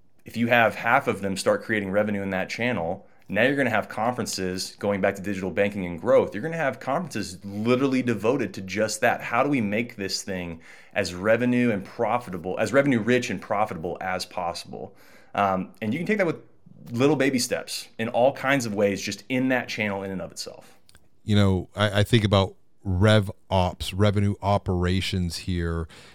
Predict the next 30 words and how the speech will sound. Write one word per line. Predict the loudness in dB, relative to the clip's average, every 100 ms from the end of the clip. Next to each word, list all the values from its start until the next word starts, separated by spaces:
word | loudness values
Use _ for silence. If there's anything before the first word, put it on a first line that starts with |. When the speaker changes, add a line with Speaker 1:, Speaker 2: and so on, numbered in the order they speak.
| -8
Speaker 2:
It | 4 6
is | 8
a | 4
tremendous | 2 4 4 4 2 0
growth | 0 2 4 4
opportunity, | 4 4 2 -2 -2 0 0 2
and | 2 0
it's | 4
almost | 4 4 0 -4 -2
aligning | 0 2 4 6 6 6 4 4 2 0 -2 -6 -20 -20 -20 -20 -20 -10
the | 0
marketing | 4 4 4 2 0
team | 0 2 4 4 2 -2 -8 -16 -10
with | -6
the | -6
sales | 2 6 6 4 0
team, | 0 2 2 2 0 -4 -10 -20 -20 -10
with | -6 -2
the | -2 4
ops | 4 4 0
and | -2
the | 0
servicing | 0 4 4 4 0 -2 -2 -4
team. | -2 -2 0 -2 -2 -2 -6 -10 -20 -4
I | 0
mean, | 4
that | 4
is | 4
the | 2
whole | 4 6 6 4